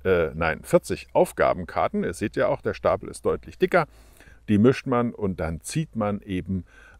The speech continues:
eine beliebige Karte daraus. Die Wissenskarten, das sind im Grunde so Dinge wie goldener Schnitt und Drittel, Drittelregel, meine Güte. Und, äh, ja,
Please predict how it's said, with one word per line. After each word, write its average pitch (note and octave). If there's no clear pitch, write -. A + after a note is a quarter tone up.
eine A2+
beliebige G2
Karte D#2+
daraus. F2+
Die G#2
Wissenskarten, D3
das G2+
sind A2+
im F#2+
Grunde A#2+
so G2
Dinge G#2
wie E2
goldener F#2
Schnitt C#3+
und F2
Drittel, C3
Drittelregel, B2+
meine E2
Güte. C#3
Und, G2
äh, F#2
ja, -